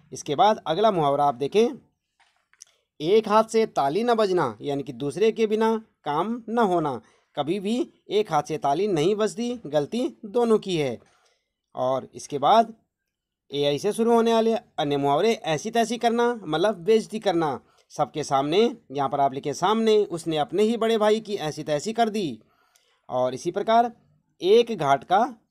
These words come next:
पानी पीना", इसका मतलब एकता होना। "सनम और शबनम दोनों ही एक घाट का पानी पीती हैं।" इस प्रकार आप इसका वाक्य लिख सकते हैं। इसके बाद अगला मुहावरा देखें, "एक ही थैली के चट्टे बट्टे होना", यानी सब एक से बुरे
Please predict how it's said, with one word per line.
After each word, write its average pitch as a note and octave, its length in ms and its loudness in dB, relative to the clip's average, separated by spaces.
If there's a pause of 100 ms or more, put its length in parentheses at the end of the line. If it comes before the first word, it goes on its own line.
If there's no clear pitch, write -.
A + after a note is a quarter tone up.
पानी A3 260 2
पीना", D3+ 420 -2 (280)
इसका C3 220 -12
मतलब G#3+ 480 2
एकता D3+ 260 0
होना। A3+ 400 4 (240)
"सनम G3 420 0
और F#3 220 2
शबनम D#3+ 500 -2
दोनों D#3 460 -2
ही A3 240 0
एक E3+ 200 -2
घाट C3+ 200 0
का C#3+ 120 -4
पानी C#3 300 -2
पीती A#3 340 -2
हैं।" A#3 200 2 (320)
इस - 100 -16
प्रकार C3+ 260 -2
आप C#3 220 -2 (120)
इसका A3+ 380 -2 (640)
वाक्य G3+ 380 0
लिख F#3+ 200 -2
सकते C#3 280 -4
हैं। A#2 260 -6 (260)
इसके C3 220 -10
बाद C3 200 0
अगला C#3 260 0
मुहावरा G#3 300 2
देखें, A3 280 0
"एक D#3 300 -6
ही A#3 80 -2
थैली A3+ 260 0
के A3+ 160 -2
चट्टे G#3+ 320 -2
बट्टे A#3 240 -2
होना", G3 460 0
यानी C#3 220 -6
सब G#3+ 360 0 (360)
एक A3+ 380 2 (220)
से - 300 -6
बुरे A3+ 340 0